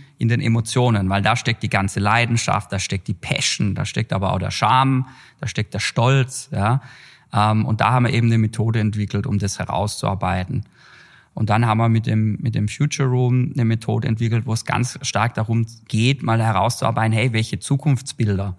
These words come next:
Ja, wir haben ja vorher von diesen Projektionen gesprochen. Wir haben ja gesagt, die Zukunft existiert nicht, sondern es existieren nur diese Projektionen, ja. Aber diese Projektionen, haben wir auch schon angesprochen, haben einen großen Einfluss auf mein Handeln in der Gegenwart. Und deshalb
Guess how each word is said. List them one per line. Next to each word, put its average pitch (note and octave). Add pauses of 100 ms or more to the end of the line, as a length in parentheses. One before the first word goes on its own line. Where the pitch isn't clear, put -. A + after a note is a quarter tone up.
Ja, A2
wir G#2
haben G#2
ja B2
vorher B2
von A#2+
diesen A2+
Projektionen A2+
gesprochen. F#2+
Wir G2+
haben G#2
ja A#2
gesagt, A2
die G#2+
Zukunft B2+
existiert B2
nicht, D#3
sondern A2
es G#2
existieren -
nur A#2+
diese A2+
Projektionen, G2+ (180)
ja. G2+ (560)
Aber G#2+
diese A2+
Projektionen, B2+ (380)
haben F2+
wir -
auch G2+
schon -
angesprochen, D3
haben A#2
einen A2+
großen -
Einfluss A#2+
auf A#2+
mein A2+
Handeln C3 (600)
in B2
der A#2
Gegenwart. B2+
Und A#2
deshalb B2+